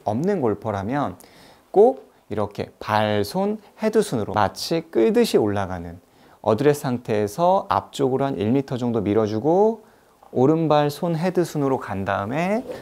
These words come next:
스윙하는 그런 연습을 하면서 스윙을 하신다면은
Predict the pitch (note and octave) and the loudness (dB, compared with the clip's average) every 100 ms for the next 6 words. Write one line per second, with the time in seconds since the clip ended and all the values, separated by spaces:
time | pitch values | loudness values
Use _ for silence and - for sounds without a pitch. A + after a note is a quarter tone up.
0 | - - - G3+ C#3 F2+ G2+ D3+ - - | -16 -6 0 0 0 -4 -4 -4 -8 -20
1 | - - C#3 D#3+ C#3+ F#2+ G2+ B2 G3 G3 | -20 -2 2 4 4 4 4 2 2 2
2 | F3+ D3+ C#3 B2+ F3+ G3 A#3+ - - - | 2 0 -2 -2 0 2 2 -4 -18 -20
3 | - - G#3 F#3+ E3 D#3+ A#2+ G2+ A2 C#3 | -14 -4 -2 0 -2 -2 -2 -2 -4 -4
4 | E2+ | -6